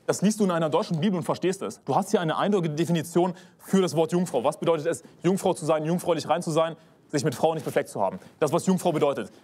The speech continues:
Also, Jesus wurde von einer Jungfrau geboren. Nicht einfach von einer jungen Frau, sondern von einer Jungfrau. Okay? Sie hatte noch keinen Geschlechtsverkehr gehabt. Das ist, was es bedeutet. Eindeutige Definition. Aber ich will dir das zeigen, dich darauf hinweisen,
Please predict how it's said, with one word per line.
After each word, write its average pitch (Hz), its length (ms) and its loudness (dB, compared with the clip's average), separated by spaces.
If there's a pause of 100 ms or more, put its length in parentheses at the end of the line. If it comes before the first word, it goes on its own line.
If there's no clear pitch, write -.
(120)
Also, 202 320 2 (160)
Jesus 185 300 0
wurde 180 160 0
von 185 160 -2
einer 160 140 0
Jungfrau 165 340 0
geboren. 127 260 0
Nicht 160 160 -2
einfach 143 180 -2
von 151 120 -2
einer 139 160 0
jungen 151 240 0
Frau, 165 180 0
sondern 147 140 -4
von 175 100 0
einer 160 160 0
Jungfrau. 160 640 0 (400)
Okay? 160 320 -2 (240)
Sie - 100 0
hatte 160 120 0
noch 165 120 0
keinen 165 200 -2
Geschlechtsverkehr 135 520 -2
gehabt. - 320 -4 (280)
Das 151 100 0
ist, 139 80 0
was 135 80 -2
es 135 80 -6
bedeutet. 127 400 0 (300)
Eindeutige 165 340 0
Definition. 143 480 -2 (1300)
Aber 190 100 2
ich 202 100 -2
will 214 100 2
dir 277 80 0
das 262 200 0
zeigen, 220 300 0
dich 165 100 -2
darauf 196 240 2
hinweisen, 143 640 0